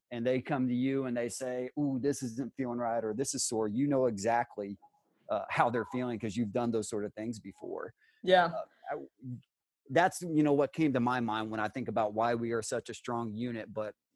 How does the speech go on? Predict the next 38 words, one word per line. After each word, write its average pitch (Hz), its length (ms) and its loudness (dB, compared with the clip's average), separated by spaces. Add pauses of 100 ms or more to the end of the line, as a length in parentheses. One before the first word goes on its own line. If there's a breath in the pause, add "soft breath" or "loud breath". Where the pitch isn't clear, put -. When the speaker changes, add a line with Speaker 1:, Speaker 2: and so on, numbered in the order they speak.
Speaker 1:
what, 127 260 -2
what 143 140 2
do 143 60 2
you 143 160 0
think 117 200 -8
about 107 360 0
when 117 120 -6
you 110 80 -6
think 117 200 -6
about 117 240 4
our 113 100 2
performance 113 580 -6
group? 107 300 -14 (640)
Speaker 2:
Um, 214 320 10
I 233 120 12
think, 349 320 2 (260)
I 180 160 10
mean, 190 180 6
I 196 80 10
think 208 160 4
you're 170 100 6
right. 165 160 12
I 170 80 8
think 180 200 2
that 156 460 10 (720)
experience 170 840 2
was 160 180 -2
huge 165 640 2
on 165 140 6
a 147 60 -2
couple 160 260 4
different 160 440 2
levels. 175 600 6
One, 170 360 6
like 160 200 6
you 160 80 -2
said, 160 260 4
it, - 220 0